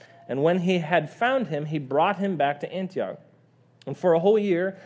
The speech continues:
they met with the church and taught a great many people. And in Antioch, the disciples were first called Christians. So Barnabas, um, we think maybe is from Cyprus. Uh, we're not totally sure, but he's part of this crew.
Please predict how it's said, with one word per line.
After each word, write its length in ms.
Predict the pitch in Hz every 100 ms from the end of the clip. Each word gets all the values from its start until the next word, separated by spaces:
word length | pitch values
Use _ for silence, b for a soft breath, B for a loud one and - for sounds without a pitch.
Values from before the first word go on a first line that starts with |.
| B 143
they 160 | 147
met 340 | 151 185 196 202
with 140 | 180
the 80 | 180
church 380 | - 160 151 127
and 140 | 127
taught 420 | - 175 156 - B B B
a 80 | 139
great 500 | 139 135 156 165 165 B B
many 280 | 143 143 135
people. 500 | 131 127 113 101 92
And 160 | 120 123
in 140 | 120 -
Antioch, 540 | 180 233 170 127 131 - - _ _ _ _ _ - 147
the 80 |
disciples 460 | 180 175 180 196 202
were 80 | 220
first 260 | - 233
called 220 | 233 254 240
Christians. 540 | 285 - 240 - - b b b b b _
So 280 | - 175 B B -
Barnabas, 560 | 208 277 226 214 - -
um, 240 | 190 170 -
we 140 | 180 202
think 240 | 220 190
maybe 340 | 202 202 196 180
is 160 | - 170
from 220 | 190 170
Cyprus. 680 | - 175 175 185 175 - -
Uh, 420 | 151 151 151 143
we're 100 | 156
not 180 | 156 139
totally 340 | 147 156 143
sure, 200 | 139 143
but 140 | 135 135
he's 160 | 156
part 300 | 135 - 175
of 60 | 165
this 140 | 143
crew. 520 | - 151 147 143 139